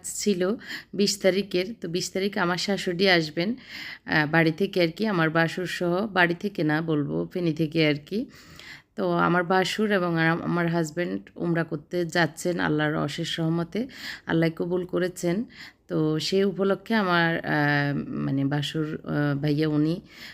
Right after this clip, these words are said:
এবং ভাবি সহ সবাই চলে আসতেছেন ঢাকায়। তো, উম, যাবেন আরও কয়েকদিন পরে, কিন্তু আগামী চলে আসতেছেন। আমার, আহ, ভাগ্নি বাসুর মেয়ে, মেজোজন একটু অসুস্থ।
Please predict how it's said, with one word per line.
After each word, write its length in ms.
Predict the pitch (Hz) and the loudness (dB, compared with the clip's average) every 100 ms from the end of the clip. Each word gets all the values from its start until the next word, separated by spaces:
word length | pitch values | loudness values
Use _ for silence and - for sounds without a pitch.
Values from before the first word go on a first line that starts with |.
| - | -8
এবং 240 | 160 156 | -2 0
ভাবি 300 | 156 165 156 | 2 2 2
সহ 300 | 151 - 180 | 0 -2 -2
সবাই 380 | 202 185 156 151 | -2 -2 2 2
চলে 300 | 151 185 170 | 0 -2 0
আসতেছেন 500 | 160 - 170 175 170 | 0 -2 -6 -4 -2
ঢাকায়। 500 | 175 160 156 170 214 269 - - - - | 0 0 0 -2 -4 -8 -16 -20 -20 -6
তো, 360 | 175 165 160 156 | 0 2 2 0
উম, 480 | 156 156 - 160 160 - - 165 | 0 2 2 0 -4 -6 -8 -2
যাবেন 400 | 180 180 208 214 | 2 2 2 2
আরও 240 | 185 190 | 2 0
কয়েকদিন 380 | 185 196 175 196 | 0 -2 -2 -4
পরে, 380 | 196 190 170 202 | -2 2 2 2
কিন্তু 360 | - 160 160 | -2 -4 -2
আগামী 480 | 165 143 156 160 175 | 0 0 2 2 0
চলে 280 | 175 196 175 | -2 -2 0
আসতেছেন। 560 | 165 - - - 160 214 - - - - | 0 -2 -8 -6 -4 -4 -10 -14 -14 -8
আমার, 440 | - 156 151 151 - | 0 4 4 2 0
আহ, 340 | 151 147 143 | 0 2 2
ভাগ্নি 280 | 151 147 151 | 0 2 2
বাসুর 340 | 147 147 160 | 0 0 0
মেয়ে, 480 | 151 147 147 147 - | 2 2 2 0 -2
মেজোজন 460 | 156 147 147 151 156 | -2 -2 -2 0 0
একটু 260 | 147 202 | -2 -2
অসুস্থ। 400 | 175 175 180 - | -2 -4 -8 -2